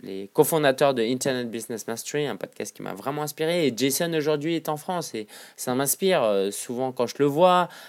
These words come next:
parce que non seulement il, c'est un, il, c'est un très bon marketeur, c'est quelqu'un de très doux, très gentil, très humble, mais aussi il a une très belle famille, il a une femme, euh, avec qui il s'entend super bien, il a une fille adorable.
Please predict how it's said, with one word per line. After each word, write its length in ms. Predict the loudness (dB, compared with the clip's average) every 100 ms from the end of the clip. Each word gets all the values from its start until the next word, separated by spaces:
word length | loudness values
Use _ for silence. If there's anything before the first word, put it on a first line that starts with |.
| -14
parce 160 | -10
que 100 | -4
non 200 | 0 0
seulement 480 | 0 0 0 0 0
il, 60 | -2
c'est 160 | -4
un, 60 | -8 -6
il, 160 | -8
c'est 140 | -6 -8
un 60 |
très 180 | -4 -2
bon 120 | -2
marketeur, 600 | -4 -6 -6 -2 0 0
c'est 120 | -2
quelqu'un 300 | -8 -10 -8
de 120 | -6 -8
très 380 | -8 0 0
doux, 260 | 0 -2 -4
très 320 | -6 -2 0
gentil, 540 | 0 -4 -6 -6 -6 -8 -14 -20 -20 -8
très 280 | 0 2
humble, 440 | 2 0 -2 -4 -10 -16 -20 -20 -8
mais 160 | 2 4
aussi 260 | 4 2
il 80 | 2
a 40 | 2
une 140 | 2
très 240 | -2 2
belle 180 | 4 4
famille, 560 | 2 0 2 2 2 2
il 140 | 2
a 80 | 2
une 260 | 2 0 0
femme, 580 | 2 2 4 2 0
euh, 240 | -2 0 -2
avec 180 | -4 -6
qui 180 | -8
il 60 | -6
s'entend 340 | -8 -10 -12
super 420 | -10 -8 -4 -4 -2
bien, 280 | -2 -2
il 160 | -2 -2
a 60 | -4
une 120 | -6
fille 320 | -8 -8 -6
adorable. 500 | -4 0 0 0 -2